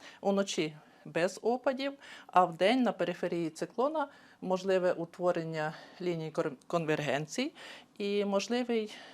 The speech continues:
е, в днівні години невеликий дощ. Ну, як ми розуміємо, е, в, в літом невеликий дощ, короткочасний, він має характер зливовий, може бути з грозами і шквалистим посиленням вітру,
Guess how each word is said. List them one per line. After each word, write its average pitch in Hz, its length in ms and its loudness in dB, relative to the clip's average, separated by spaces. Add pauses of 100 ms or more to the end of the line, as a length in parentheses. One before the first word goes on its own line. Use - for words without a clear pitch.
(380)
е, 160 160 -4
в 160 80 -8
днівні 180 340 -2
години 220 480 2 (320)
невеликий 185 540 0
дощ. 135 380 -6 (240)
Ну, 208 120 0
як 208 140 2
ми 202 80 0
розуміємо, 185 720 0
е, 160 200 -4
в, - 220 -14 (200)
в 160 40 -10
літом 185 520 0
невеликий 165 540 -2
дощ, 175 400 -2 (260)
короткочасний, 165 880 0 (400)
він 175 200 -2
має 160 200 2
характер 156 520 2
зливовий, 196 680 0 (420)
може 185 260 2
бути 151 280 -4
з 156 80 -10
грозами 196 500 0 (360)
і 185 60 -8
шквалистим 170 540 0
посиленням 151 580 -2
вітру, 208 400 -4